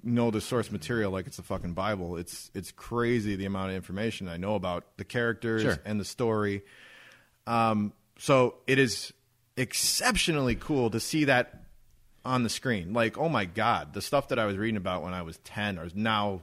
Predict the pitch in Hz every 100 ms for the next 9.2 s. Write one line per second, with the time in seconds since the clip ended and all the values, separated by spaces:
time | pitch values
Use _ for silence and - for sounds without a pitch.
0 | - 104 95 90 - 254 92 62 139 123
1 | 143 151 127 143 127 160 127 123 123 120
2 | - - 80 69 - - - 143 151 -
3 | 254 226 202 131 151 104 62 92 185 131
4 | 101 95 85 120 60 - - 170 214 196
5 | 196 220 185 165 143 - - _ 147 147
6 | 147 139 _ _ _ _ _ _ - 156
7 | 220 202 165 151 156 143 139 123 135 139
8 | 120 110 135 139 135 127 107 107 110 110
9 | 104